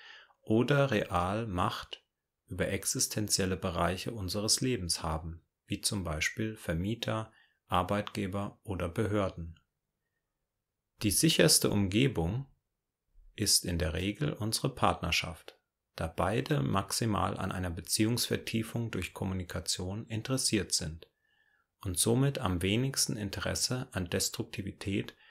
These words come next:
in Form von Ausagieren haben. Eine weitere relativ sichere Umgebung sind enge Freunde, Therapien und entsprechende Seminare, die von Profis auf diesem Gebiet geleitet werden.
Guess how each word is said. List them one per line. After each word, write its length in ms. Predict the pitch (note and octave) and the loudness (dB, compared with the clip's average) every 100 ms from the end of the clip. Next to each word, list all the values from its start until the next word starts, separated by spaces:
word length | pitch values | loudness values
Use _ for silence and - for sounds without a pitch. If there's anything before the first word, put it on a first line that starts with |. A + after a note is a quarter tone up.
| _ _ | _ _
in 140 | - A2 | -2 -2
Form 360 | - G#2 F#2+ | 0 -2 0
von 200 | G2 G#2 | -2 -4
Ausagieren 840 | - F#2+ G#2 - G#2 G#2+ G#2 A2+ F#2+ | -2 -2 -2 -2 0 0 0 -2 -2
haben. 400 | F#2 E2+ D#2+ E2+ _ _ _ _ _ _ _ _ _ _ _ _ _ _ _ _ _ _ _ _ _ _ _ _ _ _ _ _ _ _ _ | -2 -2 -6 -12 _ _ _ _ _ _ _ _ _ _ _ _ _ _ _ _ _ _ _ _ _ _ _ _ _ _ _ _ _ _ _
Eine 280 | G#2 G2+ F#2 | -2 0 0
weitere 560 | F2+ B2 D#3 C3+ A#2+ G#2+ | 2 4 4 2 2 4
relativ 440 | A#2 D3 - - | 4 4 2 0
sichere 420 | - A#2+ - A2 | 2 2 0 0
Umgebung 580 | G#2+ G2+ F#2 G#2+ - C#3 | 0 -2 0 0 2 0
sind 220 | - G#2+ | 0 -2
enge 220 | - F#2 | -4 -6
Freunde, 680 | F2 - G2 A2 B2 B2 B2 _ _ _ _ - | -6 -2 0 2 0 -2 -4 _ _ _ _ -4
Therapien 840 | A2 G2 - - B2+ C3 B2+ C#3 | -2 0 -2 0 2 2 0 -4
und 160 | A#2+ A2 | -2 0
entsprechende 600 | G#2+ - - G2 - G#2+ | 0 -2 -2 -2 -2 -2
Seminare, 720 | - G2+ G#2 F2+ F2+ F#2 A2+ | 0 0 0 -2 -2 -2 -2
die 100 | A2 | -2
von 240 | G#2 A2+ F#2+ | -2 -2 -2
Profis 500 | - G2+ - B2 - | -2 -2 -2 -2 -2
auf 140 | - | -2
diesem 320 | A#2+ G#2+ A2+ | 0 0 -2
Gebiet 380 | G#2 - F#2+ - | -2 -4 -6 -2
geleitet 520 | B2+ A2 F#2 - F#2+ | 0 2 0 -2 -6
werden. 400 | F#2+ E2+ F#2 F2 | -6 -6 -8 -12